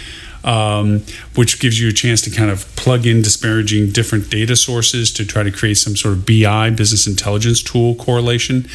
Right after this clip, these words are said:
uh, to see how all those work. Um, how do you create your reporting? How do you use that reporting internally?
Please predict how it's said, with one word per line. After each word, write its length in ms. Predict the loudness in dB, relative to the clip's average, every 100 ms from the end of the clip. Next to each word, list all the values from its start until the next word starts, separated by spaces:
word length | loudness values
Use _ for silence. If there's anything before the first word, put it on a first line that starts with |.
| -12 -12 -8
uh, 140 | -4 -2
to 100 | 0
see 180 | 0 0
how 120 | 0
all 220 | 2 2
those 260 | 2 2 4
work. 220 | 2 0 -8 -14 -12 -2
Um, 300 | 0 2 0 -2
how 340 | -2 0 0
do 140 | 2 4
you 580 | 4 2 2 2 2 0
create 260 | 0 2 2
your 120 | 4
reporting? 720 | 4 2 2 4 6 4 4
How 160 | 2 0
do 80 | 2
you 100 | 4
use 300 | 6 4 4
that 160 | 0
reporting 420 | -2 0 2 4
internally? 720 | 4 4 4 4 6 4 2